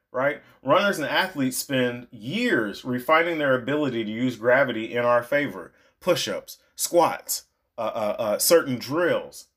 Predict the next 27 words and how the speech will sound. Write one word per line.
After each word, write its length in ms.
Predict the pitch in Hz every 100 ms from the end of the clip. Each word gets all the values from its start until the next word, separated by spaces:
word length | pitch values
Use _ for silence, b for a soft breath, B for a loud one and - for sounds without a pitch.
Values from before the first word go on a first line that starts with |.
| _
right? 380 | 131 156 165 - _ _ _ _ _ _ _ _ _ _ _ _ _ _ _
We 320 | 139 139 147 180
don't 200 | 180 165
ever 180 | 175
wanna 240 | 165 147 123
lose 260 | 131 156
that 220 | 143 139 -
connection 460 | 120 139 135 120
to 100 | 123
the 120 | 113
ground 440 | 98 120 131 123 107
and 100 | 104
our 120 | 101
gravity. 640 | 98 120 135 127 110 101 b b
Swimmers 640 | - - 185 190 165 120 110
use 140 | 117
gravity 420 | 101 120 113 110
in 120 | 107 101
a 60 |
different 340 | 98 104 107 87
way 160 | 110
because 320 | 110 110 123
they're 160 | 127 123
floating 640 | 123 - 175 180 147 104
in 160 | - 95
the 80 | 95
water, 480 | 90 50 - -